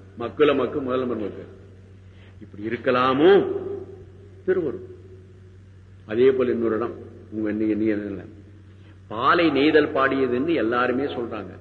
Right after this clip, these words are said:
சேக்கிழார் சொல்லல. பாலை நெய்தல் பாடியது நம்பியாண்டா நம்பி சொல்றார், பின்னால ச-, சித்தாந்த ஆசிரியர் சொல்றார்,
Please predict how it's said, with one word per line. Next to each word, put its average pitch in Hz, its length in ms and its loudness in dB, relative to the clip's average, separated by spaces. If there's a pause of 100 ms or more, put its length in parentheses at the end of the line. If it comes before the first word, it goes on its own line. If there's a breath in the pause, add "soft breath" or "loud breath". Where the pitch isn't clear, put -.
(160)
சேக்கிழார் 110 520 -4
சொல்லல. 95 240 -12 (1800)
பாலை 110 240 -2
நெய்தல் 101 340 -8
பாடியது 95 400 -14 (2250)
நம்பியாண்டா 123 440 -2
நம்பி 120 180 -2
சொல்றார், 139 460 -2
பின்னால 135 240 2
ச-, 120 300 0
சித்தாந்த 139 400 4
ஆசிரியர் 127 480 -2
சொல்றார், 160 360 -4